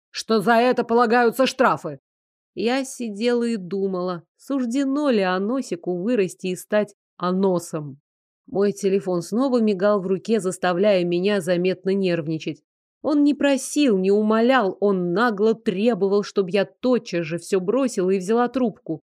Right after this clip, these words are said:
Так может звонить только мама, купившая отбивные, а после двух пропущенных, твердо решив, что они сделаны из тебя или А теперь перейдем к орг-вопросам. Вся команда оштрафована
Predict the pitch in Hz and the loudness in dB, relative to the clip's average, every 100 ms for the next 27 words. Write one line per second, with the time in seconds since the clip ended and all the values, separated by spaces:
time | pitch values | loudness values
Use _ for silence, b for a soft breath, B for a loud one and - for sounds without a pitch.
0 | _ - 311 320 - 240 285 247 233 208 | _ 0 2 2 0 2 2 2 0 0
1 | 226 226 240 240 233 269 262 - 208 190 | 2 2 0 2 2 2 0 -2 0 0
2 | 190 190 175 151 143 _ 208 - 220 214 | -2 -2 -2 -6 -10 _ -2 0 0 0
3 | - 196 185 175 190 190 214 247 175 - | 0 0 2 2 2 2 2 2 2 -4
4 | _ - 208 233 240 - 175 151 208 233 | _ -4 -2 2 0 0 -6 -2 -4 -2
5 | 196 202 202 269 - 175 170 - 185 226 | 0 0 0 -2 0 -2 -2 -2 0 0
6 | 175 202 214 240 262 - _ - - 214 | 2 2 2 0 -4 -4 _ -6 2 2
7 | 202 226 220 - 190 165 202 202 208 208 | 4 2 0 -2 -8 0 4 4 4 2
8 | 202 - 202 240 233 196 233 233 233 220 | -2 -4 2 2 2 2 2 4 2 2
9 | - _ _ 196 226 185 208 - 254 214 | -6 _ _ 2 2 2 0 4 4 4
10 | 220 202 190 233 196 175 226 - 208 233 | 4 4 4 4 2 2 2 2 0 2
11 | 247 214 - 143 131 _ _ - - 247 | 2 2 0 -8 -10 _ _ -8 2 2
12 | 233 214 226 277 220 170 208 - 247 254 | 4 2 4 4 2 2 0 0 2 4
13 | 240 214 196 185 | 2 2 2 0